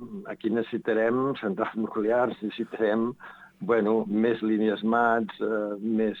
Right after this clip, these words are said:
eh, eh, grans empreses, eh, tot és el mateix, és, és, és aquest capital que necessita anar-se expandint, però això és una, és una bogeria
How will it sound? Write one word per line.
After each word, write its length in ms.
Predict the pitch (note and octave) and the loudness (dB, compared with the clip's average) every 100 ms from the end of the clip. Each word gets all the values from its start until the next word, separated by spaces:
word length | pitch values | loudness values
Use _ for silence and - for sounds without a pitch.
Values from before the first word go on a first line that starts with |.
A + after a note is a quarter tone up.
| A2 | -6
eh, 240 | G2 G2+ - - - - - - | -6 -6 -10 -18 -20 -20 -20 -12
eh, 440 | - - E2 F#2 G#2 | -10 -10 -10 -10 -4
grans 300 | A2 G#2+ G2+ | 0 0 0
empreses, 480 | G2+ F#2+ - A#2 A2 G2+ G2+ G#2 G2+ | -2 -4 0 0 0 0 0 0 -2
eh, 440 | F#2+ F#2+ F2+ F2 F2 | -6 -10 -12 -12 -10
tot 200 | - G2+ | -6 -2
és 160 | B2 A#2 | 0 0
el 160 | A2 G2+ | 2 2
mateix, 400 | G2 A#2+ G#2+ G2 | 0 0 -2 -2
és, 240 | G2+ F#2+ | -8 -6
és, 160 | A#2 - A#2 | -8 -6 -8
és 60 | G#2 | -2
aquest 340 | G#2+ G#2 A2 | -2 0 -2
capital 520 | - F#2 A2+ A2+ A2 | -2 -2 0 2 2
que 120 | A2+ A2 | 2 0
necessita 380 | G2 A2+ G#2 G#2 | -2 -2 -2 0
anar-se 240 | G2+ - | 0 -2
expandint, 560 | F#2+ - G2+ G2 A2+ G#2 | -6 -4 -4 0 0 0
però 140 | F2 | -4
això 140 | E2+ G2 | -4 -4
és 60 | |
una, 300 | G#2 G2+ G#2 F#2+ - - | -2 0 0 -2 -8 -8
és 120 | G#2+ | -2
una 180 | A#2+ A#2+ | 2 4
bogeria 760 | G#2+ A2+ G#2 F#2+ A#2 C#3+ D3+ | 4 2 2 0 2 0 0